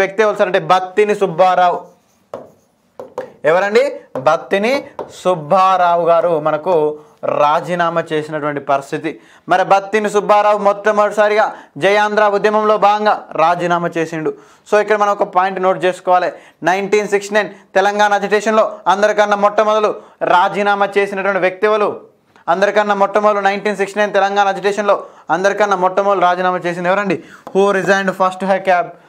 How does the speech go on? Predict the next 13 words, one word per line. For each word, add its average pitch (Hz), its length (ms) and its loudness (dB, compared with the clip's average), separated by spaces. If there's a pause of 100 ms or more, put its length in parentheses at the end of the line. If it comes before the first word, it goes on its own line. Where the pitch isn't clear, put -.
(200)
క్యాబినెట్ 175 420 0
పదవికి, 175 420 -2
మంత్రి 180 300 -2
పదవికి 190 400 0
ఎవరు 185 140 2
రిజైన్ 185 280 0
చేసిర్రు? 196 340 -2 (400)
కొండా 185 460 0 (1700)
లక్ష్మణ్ 156 500 -6
బాపూజీ. 135 600 -4 (920)
ఎవరండి? 170 420 0 (220)
కొండా 147 320 0
లక్ష్మణ్ 151 580 -2